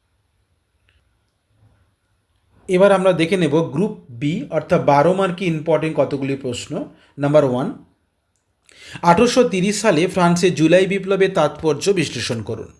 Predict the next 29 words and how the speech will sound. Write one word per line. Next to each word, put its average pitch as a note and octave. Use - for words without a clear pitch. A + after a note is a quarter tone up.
নাম্বার C#3+
টু, C#3
কাইজার F3+
দ্বিতীয় F3+
উইলিয়ামের A3
বৈদেশিক F3
নীতি D#3
মূল্যায়ন C3
করুন। B2+
নাম্বার D3
থ্রি, D3+
ঐক্যবদ্ধ A3
জার্মানি E3
শিল্পায়ন F3
প্রক্রিয়া D3
আলোচনা A2+
করুন। A2
নাম্বার C3+
ফোর, F3
স্ট্যালিন F#3+
কিভাবে G#3
সোভিয়েত F3+
রাশিয়া F#3
পুনর্গঠন D3
করেছিলেন? B2+
এটা D#3+
খুব E3
ইম্পর্টেন্ট E3
প্রশ্ন, F#3